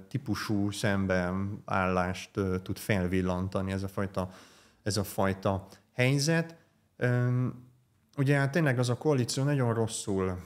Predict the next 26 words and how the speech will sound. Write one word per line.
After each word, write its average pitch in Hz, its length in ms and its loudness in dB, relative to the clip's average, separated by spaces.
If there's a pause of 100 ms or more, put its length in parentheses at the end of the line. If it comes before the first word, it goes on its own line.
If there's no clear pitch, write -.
(120)
ö, 95 380 -2 (260)
szerepelt, 123 800 0
azok 107 200 -6
a 107 40 -2
pártok, 110 680 -4
ö, 95 260 0 (120)
amelyek 95 380 -4
a 98 60 -4
koalíciót 101 360 -6
alkották, 95 500 -6
szétestek, 113 920 -2
egymással 98 760 -2
sokszor - 300 -16
ilyen 92 120 -8
kínos 92 520 -6 (300)
vitákba 113 540 0
keveredtek, 101 720 -2
és 147 100 -4
nem 226 160 -4
tudtak 127 360 -4
egy 120 140 -2
egyértelmű 101 920 0
valamiféle 98 680 -4
stratégiai 101 680 -6
irányt 92 480 -8 (120)
felmutatni, 151 600 -2